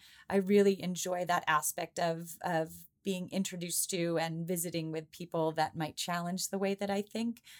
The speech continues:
um, or try to make me understand and have compassion for, for the way someone else is thinking. Um, I'm also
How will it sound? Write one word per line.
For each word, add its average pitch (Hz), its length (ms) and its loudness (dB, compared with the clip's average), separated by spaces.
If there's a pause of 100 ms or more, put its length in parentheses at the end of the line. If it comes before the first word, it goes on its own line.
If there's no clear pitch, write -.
(160)
um, 175 380 2
or 208 180 6
try 202 220 4
to 190 80 2
make 180 240 -4
me 175 140 -4
understand 170 680 -2
and 165 120 -2
have - 180 -6
compassion 175 680 -6
for, 170 420 -2 (360)
for 190 180 0
the 180 120 -4
way 175 160 4
someone 165 360 -2
else - 600 0
is 226 360 2
thinking. 269 580 2 (360)
Um, 190 340 4
I'm 208 180 2
also 196 720 6